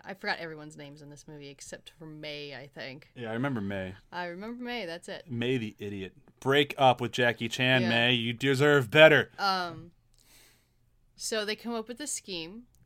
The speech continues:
Speaker 1: to do a sting, and the sting goes awry, and there's a shootout, and then there's a "let's drive through the town" moment. Uh, and once they're done driving through the town, Jackie Chan chases the
Speaker 2: Y-,
Speaker 1: bad
Speaker 2: y-,
Speaker 1: guy
Speaker 2: you
Speaker 1: into
Speaker 2: should,
Speaker 1: a bus.
Speaker 2: you should clarify. It's not just,
Speaker 1: No,
Speaker 2: like,
Speaker 1: no,
Speaker 2: through
Speaker 1: no.
Speaker 2: the town.
Speaker 1: No, no,
Speaker 2: It
Speaker 1: no.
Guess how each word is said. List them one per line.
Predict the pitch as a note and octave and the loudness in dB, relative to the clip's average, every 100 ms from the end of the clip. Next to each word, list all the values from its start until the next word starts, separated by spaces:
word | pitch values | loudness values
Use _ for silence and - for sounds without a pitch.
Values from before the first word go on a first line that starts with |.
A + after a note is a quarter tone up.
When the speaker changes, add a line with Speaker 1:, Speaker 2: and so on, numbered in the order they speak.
| - | -16
Speaker 1:
to | A3+ | -12
do | G3 F#3 | -10 -10
a | G3+ | -8
sting, | - - D3 C3+ G3 _ _ _ _ | -10 -8 -12 -12 -18 _ _ _ _
and | - D#3 C#3+ D3 D3+ E3+ | -16 -12 -12 -12 -14 -16
the | - | -12
sting | F3+ - F3+ E3+ | -12 -10 -10 -10
goes | F#3 E3+ F3 | -10 -10 -8
awry, | A#3+ A3+ C#3 D3 G#3+ | -8 -6 -8 -8 -12
and | - F3 F#3 | -12 -10 -8
there's | A3 | -12
a | D4 | -14
shootout, | - G3+ D#3+ E3+ A#3+ - - | -10 -8 -6 -6 -8 -14 -14
and | F3+ | -10
then | G3+ A3+ | -8 -8
there's | A3 G#3+ | -6 -6
a | G3+ F#3+ F3+ E3+ | -6 -6 -8 -6
"let's | A#3 - | -8 -8
drive | - C4 B3 | -6 -6 -6
through | C4 | -10
the | B3 | -8
town" | B3 A3+ A#3+ B3 F3+ | -10 -8 -8 -8 -12
moment. | C#3+ C#3 B2+ - _ _ - - - - | -14 -16 -20 -20 _ _ -20 -20 -18 -14
Uh, | C#3 - | -12 -12
and | E3+ F3 | -12 -10
once | F3+ F#3 | -10 -10
they're | G#3 | -8
done | F#3+ G3+ | -6 -6
driving | G3 G3 F#3+ G#3 | -4 -6 -6 -10
through | - F#3+ | -12 -12
the | A#3+ | -12
town, | - D#3 B2+ A3 - _ _ _ | -14 -14 -14 -16 -20 _ _ _
Jackie | F#3 F#3 A#3 | -8 -6 -10
Chan | A3 G#3 A3+ | -8 -8 -8
chases | - F#3+ - A3 | -10 -12 -10 -6
the | |
Speaker 2:
Y-, | D#3+ | -2
Speaker 1:
bad | E3+ | 0
Speaker 2:
y-, | E3+ F3+ | 0 2
Speaker 1:
guy | |
Speaker 2:
you | F#3 | 6
Speaker 1:
into | A3+ | 6
Speaker 2:
should, | G#3+ F#3 | 6 4
Speaker 1:
a | |
bus. | D#3+ | 2
Speaker 2:
you | D3+ | -2
should | - C#3+ | -2 -4
clarify. | - D#3 C#3+ B2+ B2+ A2 | -2 2 4 4 4 4
It's | A2+ B2+ | 2 0
not | F#3+ F#3 | 2 2
just, | D3+ | 2
Speaker 1:
No, | E3 | 0
Speaker 2:
like, | |
Speaker 1:
no, | - | 0
Speaker 2:
through | C3+ D3 | -2 0
Speaker 1:
no. | |
Speaker 2:
the | C#3 | 2
town. | B2+ C#3 C3 A2 | 2 4 6 4
Speaker 1:
No, | G#2 | 0
no, | |
Speaker 2:
It | |
Speaker 1:
no. | C3 | -2